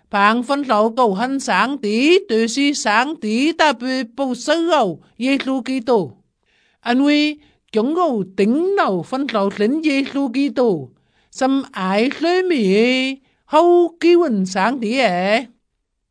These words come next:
Ký này, chúng tức sống phân lầu tuế sáng tí, quy phân lầu, dấu cân bệnh, lầu phúc, hâu phân lầu ơ,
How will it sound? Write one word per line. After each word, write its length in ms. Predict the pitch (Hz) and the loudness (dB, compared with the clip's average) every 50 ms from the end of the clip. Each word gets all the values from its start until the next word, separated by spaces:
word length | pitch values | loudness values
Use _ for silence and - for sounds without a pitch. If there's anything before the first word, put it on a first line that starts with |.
| _ _ _ _ _ _ _ _ _ _ - | _ _ _ _ _ _ _ _ _ _ -4
Ký 120 | - 339 370 | -2 0 2
này, 380 | 381 381 359 339 302 220 - _ _ _ _ _ _ _ | 2 2 2 2 0 -2 -6 _ _ _ _ _ _ _
chúng 240 | - 320 359 392 320 | -8 -6 -6 -4 -4
tức 180 | 311 285 - | -4 -6 -6
sống 300 | - - 302 262 220 202 | -4 -2 -2 -2 -2 -4
phân 240 | - 254 262 277 285 269 | -4 -4 -4 -4 -4 -4
lầu 220 | - 208 196 202 208 196 | -4 -4 -2 -4 -4 -4
tuế 260 | - 202 208 233 277 320 | -4 -2 0 0 0 0
sáng 360 | - - 185 196 233 262 254 | -2 -2 -2 -2 -2 -4 -6
tí, 340 | - 202 202 220 254 294 320 | -6 -4 -4 -2 -2 -2 -2
quy 300 | 311 262 262 262 262 254 | -2 -2 -2 -2 -2 -2
phân 220 | - 277 262 277 240 | -2 -4 -4 -4 -6
lầu, 380 | 220 190 170 175 185 196 214 202 - _ | -6 -6 -6 -4 -6 -6 -8 -12 -16 _
dấu 260 | - 208 202 220 269 | -6 -2 0 0 0
cân 280 | 262 330 339 302 254 208 | 0 -2 -4 -6 -4 -4
bệnh, 340 | 202 190 185 196 208 220 220 - _ - | -4 -2 -2 -2 -4 -6 -10 -12 _ -8
lầu 360 | 214 226 247 226 208 190 170 151 | -2 2 2 2 2 2 -2 -4
phúc, 300 | - - 311 339 330 _ _ _ _ _ _ | -4 -4 -4 -4 -4 _ _ _ _ _ _
hâu 240 | - 302 339 339 330 | -4 -2 -2 -2 -2
phân 220 | 330 262 254 254 226 | -2 -4 -6 -4 -6
lầu 220 | 233 190 185 202 240 | -4 -2 0 2 2
ơ, 240 | 294 320 349 359 | 2 0 -2 -4